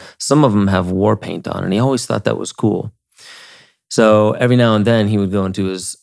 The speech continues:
mama's, uh, makeup cabinet and put on some war paint. And he would just wander off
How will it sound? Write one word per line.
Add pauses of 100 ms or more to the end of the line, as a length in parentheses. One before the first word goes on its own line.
(100)
mama's,
uh, (360)
makeup
cabinet
and
put
on
some
war
paint. (1000)
And
he
would
just
wander
off